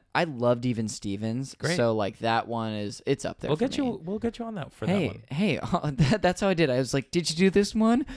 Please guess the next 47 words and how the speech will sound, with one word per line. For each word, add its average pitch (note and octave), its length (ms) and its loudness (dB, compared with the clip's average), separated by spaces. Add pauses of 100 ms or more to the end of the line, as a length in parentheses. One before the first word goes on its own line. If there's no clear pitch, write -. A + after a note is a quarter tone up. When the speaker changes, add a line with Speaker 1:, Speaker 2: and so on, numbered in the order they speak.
(140)
Speaker 1:
Cool." C#3+ 300 4
Now A#2+ 180 2
Speaker 2:
That's D#3+ 200 6
Speaker 1:
you E3 40 6
Speaker 2:
how D3 80 4
you D#3 120 6
Speaker 1:
offered D#3+ 100 2
Speaker 2:
get G#3 240 4
it. G3 60 4
Speaker 1:
it. D3+ 80 0
Speaker 2:
That's D3+ 260 2
how E3 120 4
you C3 320 2
gotta D3 220 2
Speaker 1:
<laughs> - 20 0
Speaker 2:
ask D3+ 320 0
for A2+ 280 0
it, F#2+ 260 -2
right? G#2 140 -2
Speaker 1:
Beautiful. A2 500 0 (160)
Um, A#2 300 2
Speaker 2:
Um, A#2+ 240 0
Speaker 1:
sorry. A2 160 0
Speaker 2:
and C#3+ 120 -2
then, D#3 420 2
oh, A3 200 4
and D#3+ 160 0
then F#3+ 100 4
also, G3+ 380 2
aside G3+ 300 0
from F3+ 180 -4
podcasts, C#3+ 760 0
you C3+ 100 -4
can C#3 480 -6
watch C#3+ 420 -2
me D3 400 -2
on, B2 640 -2 (460)
um, A#2 680 -4
a A#2+ 80 -8
Fox D3+ 320 -2
animated F#3 520 2
show E3+ 200 4
called D3 260 0
Bless B2+ 220 -4
the D3+ 100 -6
Hearts. C3+ 580 -4
Um, G#2+ 840 -2